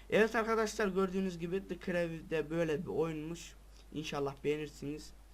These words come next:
Beğendiyseniz like atmayı unutmayın. Yorumlarda da belirtin ne yapalım.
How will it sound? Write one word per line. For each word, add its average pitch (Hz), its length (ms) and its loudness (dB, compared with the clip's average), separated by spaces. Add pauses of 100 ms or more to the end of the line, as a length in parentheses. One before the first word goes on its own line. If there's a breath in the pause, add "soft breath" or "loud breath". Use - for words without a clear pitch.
(420 loud breath)
Beğendiyseniz 143 600 -2
like 151 240 -2
atmayı 131 260 -6
unutmayın. 165 520 -4
Yorumlarda 147 480 -2
da 131 140 -6
belirtin 165 460 -6
ne 156 40 -4
yapalım. 143 420 -6